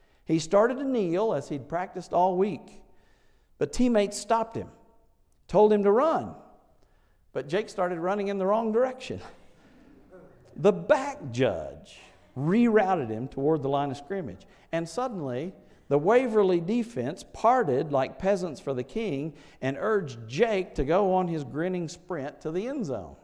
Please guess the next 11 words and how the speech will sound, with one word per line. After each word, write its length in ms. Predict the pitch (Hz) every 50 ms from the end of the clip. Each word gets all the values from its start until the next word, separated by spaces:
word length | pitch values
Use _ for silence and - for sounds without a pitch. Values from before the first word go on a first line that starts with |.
| _ _ _ _ _ _ _ _ _ _ _ _ _ _ _ _ _ _ _ _ _ _ _ - _ -
Imagine 500 | 185 180 214 269 320 320 269 180 180 160
having 320 | 151 160 170 165 151 143 139 -
twenty-one 800 | - - - 226 285 311 269 269 262 262 269 208 147 156 175 165
teammates 560 | - - 214 190 135 113 104 107 120 - -
on 160 | 123 131 147
the 60 | 147
field. 460 | - - 185 214 196 135 82 78 - - - - - - - - - _ _
In 180 | - 180 180 165
the 80 | 147
stands, 600 | 135 - - - 175 190 214 220 226 226 214 165
mothers 480 | 151 156 170 196 202 196 190 180 160 -